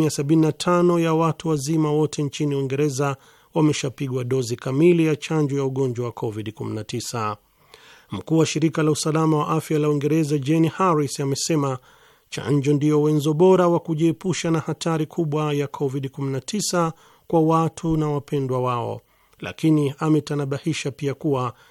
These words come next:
chanjo hiyo haiondoi kikamilifu hatari ya kuambukizwa kirusi cha korona na kwamba upo uwezekano wa mtu aliyepigwa chanjo hiyo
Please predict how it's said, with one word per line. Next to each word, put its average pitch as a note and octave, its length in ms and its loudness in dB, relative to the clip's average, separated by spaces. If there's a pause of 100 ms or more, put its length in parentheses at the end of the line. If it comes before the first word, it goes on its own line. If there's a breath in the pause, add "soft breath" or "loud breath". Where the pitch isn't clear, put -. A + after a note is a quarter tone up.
(240 soft breath)
chanjo A2 340 -6
hiyo D#3 300 2
haiondoi D3 600 0
kikamilifu E3 720 0
hatari D#3 460 -2
ya C#3 60 -2
kuambukizwa C3+ 680 -4
kirusi C#3 440 -6
cha C#3 140 -8
korona D3+ 520 2 (460 soft breath)
na G#2 80 -10
kwamba D3 260 2
upo D#3 220 0
uwezekano E3 640 2
wa E3 80 2
mtu E3 240 0
aliyepigwa D3 520 -2
chanjo C3 320 -4
hiyo D3 380 2